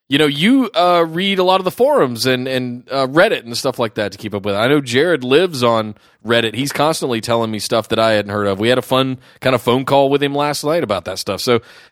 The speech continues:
uh, j-, what to do with the belts and everything. So, uh, even that, to be able to go, even just do the Ace Ventura thing that I did, uh, just now, that was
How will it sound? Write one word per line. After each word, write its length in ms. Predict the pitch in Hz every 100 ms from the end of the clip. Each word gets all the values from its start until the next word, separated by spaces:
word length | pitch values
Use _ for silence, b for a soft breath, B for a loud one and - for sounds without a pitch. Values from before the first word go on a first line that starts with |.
| -
uh, 240 | 139 131
j-, 140 | 110
what 180 | 104 117
to 80 | 113
do 100 | 120
with 120 | 117
the 60 | 110
belts 300 | 110 110 -
and 60 | 101
everything. 360 | 92 90 101 95
So, 120 | 147
uh, 160 | - 147 _ -
even 380 | 302 339 302
that, 460 | 233 262 170 - - - b b -
to 80 | 151
be 60 | 180
able 120 | 185
to 80 | 170
go, 260 | 170 175 156
even 220 | 160 175
just 180 | 165 160
do 80 | 175
the 180 | 175 165
Ace 140 | 202
Ventura 400 | - 165 170 180
thing 220 | - 139 127
that 100 | 120
I 80 |
did, 380 | 117 120 117 107
uh, 160 | 117 110
just 260 | 113 127
now, 300 | 127 127 117 B B _
that 180 | 160 240
was 340 | 233 202 -